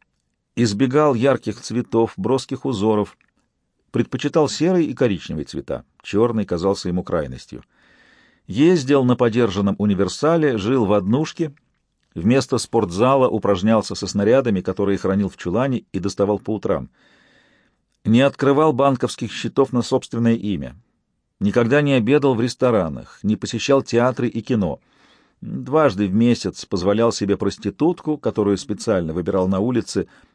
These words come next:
среди неговорящих по-итальянски иностранок. Платил, сколько просили, и ни с одной не встречался больше раза. Помимо этого, единственными его развлечениями были телевидение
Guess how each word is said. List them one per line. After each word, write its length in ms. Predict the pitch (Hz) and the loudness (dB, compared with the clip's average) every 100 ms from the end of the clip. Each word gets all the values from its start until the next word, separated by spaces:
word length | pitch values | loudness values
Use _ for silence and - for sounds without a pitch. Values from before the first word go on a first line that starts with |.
| _ | _
среди 520 | - 104 107 92 117 | -6 -2 -2 0 0
неговорящих 640 | 104 107 101 110 110 - 95 | 2 2 4 4 4 0 -4
по-итальянски 600 | 104 98 98 104 95 98 | -4 0 0 0 -2 -2
иностранок. 500 | 98 95 92 90 82 _ _ _ _ _ _ _ _ _ _ | -4 -2 -2 -2 -2 _ _ _ _ _ _ _ _ _ _
Платил, 420 | - 131 - 165 113 | 0 0 2 0 0
сколько 320 | - 92 90 | 0 -2 0
просили, 480 | 98 101 - 180 147 | 0 0 0 0 2
и 160 | 123 | 2
ни 160 | 131 143 | 2 0
с 100 | - | 2
одной 520 | 131 101 104 131 185 | 2 4 2 4 2
не 120 | 160 | 0
встречался 580 | - 98 90 127 147 107 | -2 -4 -2 -2 -2 -2
больше 340 | 92 113 - | 0 -2 0
раза. 340 | 87 71 60 62 _ _ _ _ _ _ _ _ _ _ _ _ _ | -2 -2 -8 -20 _ _ _ _ _ _ _ _ _ _ _ _ _
Помимо 340 | 92 110 170 180 | -2 0 2 4
этого, 420 | 170 170 147 131 | 2 2 2 2
единственными 760 | - 107 120 135 117 98 92 90 | 0 -2 0 -2 -2 -2 -2 0
его 200 | 92 101 | 0 0
развлечениями 800 | 90 78 90 - 170 151 98 85 | -2 -4 -6 -2 0 0 -2 -2
были 300 | 82 113 104 | -2 0 0
телевидение 800 | 90 107 101 139 170 147 139 | -2 -2 -2 -2 -2 -2 -2